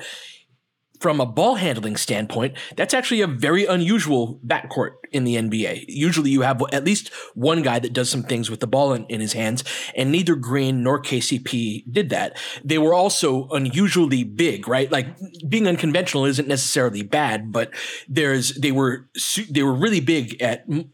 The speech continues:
a bunch of different positions. And that would sometimes, you know, clunk up the spacing, but it would also be incredibly oppressive on the defensive end, right? And that speaks to the level of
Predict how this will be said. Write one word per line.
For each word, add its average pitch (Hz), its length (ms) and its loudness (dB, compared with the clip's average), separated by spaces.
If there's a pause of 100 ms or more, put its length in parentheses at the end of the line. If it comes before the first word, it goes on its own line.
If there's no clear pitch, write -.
a 147 80 0
bunch 165 260 0
of 147 40 -6
different 135 240 -2
positions. 131 500 -2 (340)
And 131 540 0 (280)
that 143 320 0 (160)
would 147 180 2
sometimes, 135 480 0
you 135 60 0
know, 113 80 -2
clunk 127 320 -2
up 135 100 -4
the 135 60 -2
spacing, 139 600 -2 (200)
but 156 100 4
it 160 40 4
would 151 120 4
also 151 260 2
be 135 360 0 (360)
incredibly 151 600 2
oppressive 131 540 0
on 120 200 0
the 113 60 0
defensive 113 580 -2
end, 85 160 -4
right? 117 220 0
And 139 140 0
that 175 240 0 (180)
speaks - 460 -2
to 165 120 0
the 135 120 2
level 127 340 2
of 113 260 -2